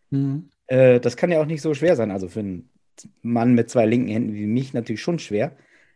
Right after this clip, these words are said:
Speaker 2: Aber für einen, der ein bisschen künstlerisch aktiv ist, das könnte ich mir auch irgendwie geil vorstellen, ne? Dass du da mal so ein bisschen, äh, Style in die Bude bringst und das dann ja auch einfach mal wechseln kannst,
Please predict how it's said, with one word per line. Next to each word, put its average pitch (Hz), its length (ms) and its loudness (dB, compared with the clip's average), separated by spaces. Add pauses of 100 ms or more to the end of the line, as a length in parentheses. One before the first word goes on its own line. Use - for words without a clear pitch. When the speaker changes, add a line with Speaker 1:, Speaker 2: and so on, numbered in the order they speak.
Speaker 2:
Aber 117 340 4
für - 200 -4
einen, 127 140 2
der 117 100 4
ein 117 40 -6
bisschen 143 280 -4
künstlerisch 139 400 -2
aktiv 143 340 -6
ist, 185 240 -4 (560)
das - 300 0 (100)
könnte 185 180 4
ich 185 60 0
mir 196 100 4
auch 220 100 6
irgendwie 113 240 2
geil 95 220 -2
vorstellen, 90 520 -8
ne? 175 240 -8
Dass - 180 -8
du 113 80 -8
da 110 160 0
mal 110 160 0
so 107 80 -4
ein 98 100 -6
bisschen, 101 500 -4
äh, 95 340 -8 (340)
Style 123 380 2
in 107 60 -2
die 107 80 -4
Bude 107 240 -4
bringst 117 220 -2
und 135 140 0
das 135 160 6
dann 160 100 8
ja 147 100 6
auch 143 60 4
einfach 143 160 4
mal 123 160 2
wechseln 143 340 0
kannst, 95 360 -6